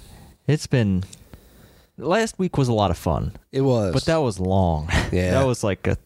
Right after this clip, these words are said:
Speaker 1: almost three hours. I think it ended up being two hours and fifty some minutes.
Speaker 2: Yep.
Speaker 1: Jeez.
Speaker 2: But it was, yeah, it was, it was a lot of fun. Go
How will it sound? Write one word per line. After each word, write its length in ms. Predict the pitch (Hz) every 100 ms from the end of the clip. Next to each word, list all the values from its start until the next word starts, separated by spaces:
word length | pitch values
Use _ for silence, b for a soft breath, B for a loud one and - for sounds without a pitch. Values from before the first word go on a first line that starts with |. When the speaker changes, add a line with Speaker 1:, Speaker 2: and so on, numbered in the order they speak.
| -
Speaker 1:
almost 460 | 117 107 95 - -
three 280 | 107 110
hours. 360 | 98 87 78 82
I 100 | 95
think 140 | 107
it 120 | 104 101
ended 200 | 101 98
up 80 |
being 280 | 101 98 90 - B B
two 160 | - 113
hours 220 | 98 92
and 100 | 90
fifty 280 | - 98 92
some 280 | - 92 90
minutes. 440 | 92 82 - -
Speaker 2:
Yep. 180 | - 98 - - B B B B B B B B B B
Speaker 1:
Jeez. 460 | - 110 98 65 -
Speaker 2:
But 100 | 90
it 80 | 110
was, 160 | 110
yeah, 300 | 80 107 85 80 -
it 100 | 104
was, 120 | 131 147
it 140 | 160
was 100 | 160
a 60 | 165
lot 140 | 165
of 60 | 143
fun. 300 | 147 117 95
Go 380 | 120 143 143